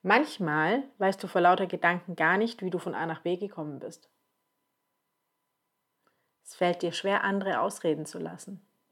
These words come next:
Du isst so schnell, dass du gar nicht wirklich schmeckst, was du isst. Wie viele Fragen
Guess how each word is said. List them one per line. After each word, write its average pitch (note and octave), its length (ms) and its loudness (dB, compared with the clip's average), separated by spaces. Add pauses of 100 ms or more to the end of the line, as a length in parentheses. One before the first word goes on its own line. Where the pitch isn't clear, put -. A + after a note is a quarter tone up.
(2000)
Du G#3 80 6
isst A3 280 8
so D4 160 10
schnell, G#3 640 6 (600)
dass F#3 160 0
du F#3 100 -4
gar F3 160 4
nicht E3+ 140 -4
wirklich D#3+ 320 -8
schmeckst, - 500 -8
was F3+ 180 -6
du - 100 -6
isst. - 340 -8 (1800)
Wie C#4 160 2
viele C4+ 280 2
Fragen F3 680 2